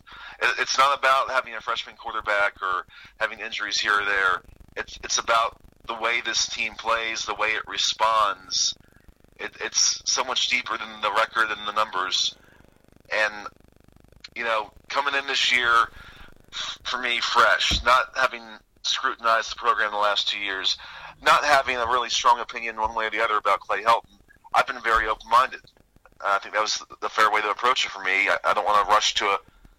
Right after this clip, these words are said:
to a rash opinion. I think that Cal game, more than anything, pushed me over that edge of seeing what the fan base sees, uh, aligning with the thought that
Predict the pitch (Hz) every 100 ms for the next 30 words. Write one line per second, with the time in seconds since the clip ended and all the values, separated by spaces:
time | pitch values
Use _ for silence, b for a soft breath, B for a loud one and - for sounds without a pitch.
0 | _ - 110 107 113 107 - 123 123 101
1 | 98 - _ _ - _ - - 123 127
2 | - 127 123 113 - 120 117 113 110 104
3 | 104 101 104 _ _ 117 110 110 107 107
4 | 101 107 101 98 95 95 _ _ _ _
5 | _ _ - 127 - 113 107 107 104 92
6 | 104 104 - - - - _ _ _ _
7 | _ - 101 101 98 92 - - b b
8 | b b b _ _ - - - 123 120
9 | 117 110 117 120 110 110 110 107 - 107
10 | 107 107 - 110 104 98 - - 107 110
11 | 117 113 101 95 - 110 104 - 101